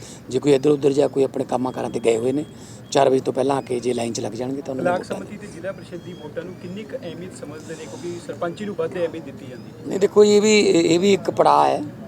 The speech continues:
Speaker 1: ਲੋਕਤੰਤਰ ਦਾ, ਇਹ ਵੀ ਇੱਕ ਲੇਅਰ ਹੈ, ਸਰਪੰਚੀ ਤੋਂ ਉੱਪਰ ਇਹ ਹੋ ਜਾਂਦੀ ਹੈ। ਤੇ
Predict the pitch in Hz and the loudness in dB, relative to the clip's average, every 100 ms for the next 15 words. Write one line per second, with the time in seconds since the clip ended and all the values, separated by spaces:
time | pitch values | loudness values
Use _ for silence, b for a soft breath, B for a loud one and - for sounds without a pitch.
0 | - 127 143 - 143 135 135 165 156 151 | -2 6 6 8 4 4 2 0 4 6
1 | 175 - 139 135 170 139 - - - B | 6 4 6 8 8 6 2 -10 -16 B
2 | B B B - - - - 135 117 143 | B B B -16 -6 -2 2 2 2 6
3 | 156 139 151 139 147 139 131 123 139 160 | 6 6 6 8 8 6 4 2 0 -2
4 | - B B B - - 127 123 120 | -10 B B B -10 -2 2 2 -2